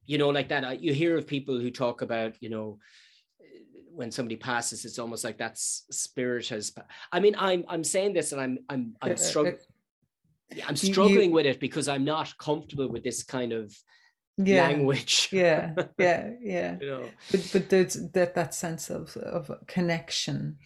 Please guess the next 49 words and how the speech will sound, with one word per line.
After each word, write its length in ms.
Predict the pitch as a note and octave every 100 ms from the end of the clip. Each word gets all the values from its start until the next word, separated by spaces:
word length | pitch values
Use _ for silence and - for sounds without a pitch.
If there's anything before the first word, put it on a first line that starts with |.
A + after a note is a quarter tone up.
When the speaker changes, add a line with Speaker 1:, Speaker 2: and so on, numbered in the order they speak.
| -
Speaker 1:
Yeah, 600 | E3 F#3+ F#3+ D#3+ C3 A#2 - -
very 420 | C#3 F3+ G3+ G#3+
much 180 | E3+ E3
Speaker 2:
That, 60 |
Speaker 1:
so. 480 | D3 D3+ A#2+ G#2 G2+ -
And 300 | C3 C3 C3
Speaker 2:
that 200 | F3+ - - _
ran, 320 | G3 F#3 F#3+
uh, 360 | - - - -
like, 380 | - F3+ - - -
uh, 240 | - -
uh, 40 | - - - _ _ _ _ - E3+
that 360 | F3+ F3 - - -
was 280 | F#3 F#3
threaded 560 | - - G3+ F#3+ F3 D#3+ - - -
through, 680 | - G#3+ G#3 E3+ D#3+ D#3+ -
you 180 | - F#3+
know, 140 | F3
the 120 | E3
family 680 | - F#3 E3+ E3 E3 - F3
kind 180 | - F3+
of 120 | D#3
in 100 | E3+
different 320 | F3 - F3
ways 300 | F3 F3+ F3
and 80 | E3
at 60 | D3
different 320 | F3 - D3+
times. 680 | - F3 E3 D#3+ D#3 - D3+
Speaker 1:
Yeah, 300 | C4 G3+ E3+
Speaker 2:
And 120 | G#3
Speaker 1:
and, 100 | A#3
and 160 | G#3 A3+
I 40 |
mean, 200 | A3+ A#3+
I 100 | A#3+
know 260 | A#3+ C#4 D4+ -
that 200 | E3 -
this 160 | F3
doesn't 320 | - D#3+ C#3+
happen 300 | B2 C3 -
to 80 | B2
everyone, 320 | B2 C3 A#2+ A#2
and 100 | B2+
I'm 80 |
sure 240 | C3 - G3
it 40 |
hap-, 220 | D3 D#3 -
it, 140 | B2+